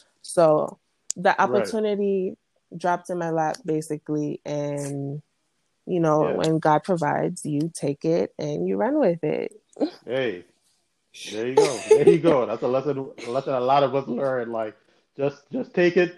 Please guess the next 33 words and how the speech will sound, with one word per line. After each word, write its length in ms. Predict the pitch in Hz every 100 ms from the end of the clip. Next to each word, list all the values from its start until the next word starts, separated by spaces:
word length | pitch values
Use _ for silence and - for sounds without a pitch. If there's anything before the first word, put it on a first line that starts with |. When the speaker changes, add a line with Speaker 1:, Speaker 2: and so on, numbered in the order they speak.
| 135
Speaker 2:
It, 180 | 135
it 120 | 143 139
might 220 | 143 156
not 260 | 156 156
even 220 | 165 160 151
have 160 | 151
an 100 | 143
explanation 600 | 127 - 131 135 135 131
to 220 | - 143
it, 140 | 131 - _ _ _ -
but 260 | 123 117
you 100 | 127
know 200 | 131 131
that 180 | 127 120
you're 100 | 127
doing 260 | 123 127 120
what 120 | 117
you're 100 | 117
supposed 300 | 110 120 208
to 60 |
Speaker 1:
Yeah, 20 | 214
Speaker 2:
do, 260 | 208 180
and 100 | -
Speaker 1:
yeah, 160 | 196 180
Speaker 2:
it 40 |
feels 160 | - -
Speaker 1:
yeah. 120 | -
Speaker 2:
right. 180 | 120 110 _
So 300 | 113 104 101 _ _ _
I, 200 | 120 117 -
I 80 | 110
get 260 | 107 117 117
that. 280 | 107 107